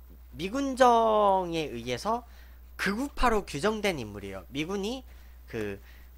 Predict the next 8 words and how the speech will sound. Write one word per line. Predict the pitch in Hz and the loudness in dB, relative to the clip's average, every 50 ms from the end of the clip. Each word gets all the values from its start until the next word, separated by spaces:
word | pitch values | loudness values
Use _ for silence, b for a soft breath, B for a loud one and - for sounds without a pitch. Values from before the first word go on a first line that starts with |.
| - | -10
우파, | - 170 196 190 - - 226 214 214 | -8 -8 -6 -6 -4 -2 -2 -2 -2
좌파 | - - 139 117 - - - - 240 254 269 - - - - - - - - - - - | -2 -4 -6 -6 -6 -6 -4 -2 -2 -2 -2 -4 -14 -20 -18 -14 -14 -14 -14 -14 -16 -14
당연히 | - - 127 135 135 131 147 185 180 | -10 -8 -6 -6 -6 -4 -6 -6 -8
그 | - - 113 107 104 - - - - - - - - - | -8 -10 -10 -10 -12 -14 -18 -20 -20 -20 -20 -20 -18 -12
정해놨겠죠. | - 143 147 170 202 190 117 98 - - 147 - - 110 113 | -8 -6 -2 -2 -2 -2 -2 -4 -6 -8 -10 -8 -8 -10 -8
리스트를 | 110 113 147 156 - - - 180 156 147 | -6 -6 -8 -8 -10 -10 -8 -8 -8 -6
써놨겠지. | - - 254 285 311 302 - 127 - - - - 110 175 220 - - - - - b b b b b b b - - - - | -6 -6 -6 -4 -6 -6 -8 -12 -14 -14 -16 -16 -16 -18 -18 -18 -20 -20 -20 -20 b b b b b b b -20 -20 -20 -14
뭐 | - 120 117 107 101 104 101 | -10 -8 -6 -6 -6 -8 -12